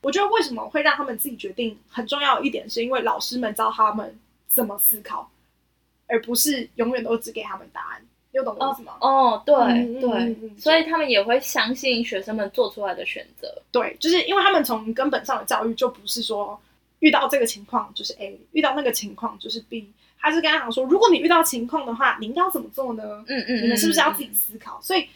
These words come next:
Speaker 1: 他们教给他们思考的方法之后，让他们自己去实践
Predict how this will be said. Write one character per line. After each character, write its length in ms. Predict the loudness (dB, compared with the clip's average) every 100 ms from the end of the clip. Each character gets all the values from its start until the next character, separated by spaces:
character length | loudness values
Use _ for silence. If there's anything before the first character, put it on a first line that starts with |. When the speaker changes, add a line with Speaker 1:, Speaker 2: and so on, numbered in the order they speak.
| _ _ _ _
Speaker 1:
他 140 | -2 2
们 160 | 2
教 160 | 2 0
给 80 | 0
他 160 | 0
们 160 | 0 2
思 240 | 2 2
考 220 | 2 0
的 120 | 0 -6
方 220 | -6 -4
法 160 | -6 -6
之 220 | -8 -2
后， 320 | 0 -2 -4 _ _
让 140 | 2 4
他 100 | 2
们 100 | -2
自 140 | -2
己 100 | -4
去 160 | -4 -6
实 200 | -6 -6 -12
践 180 | -14 -14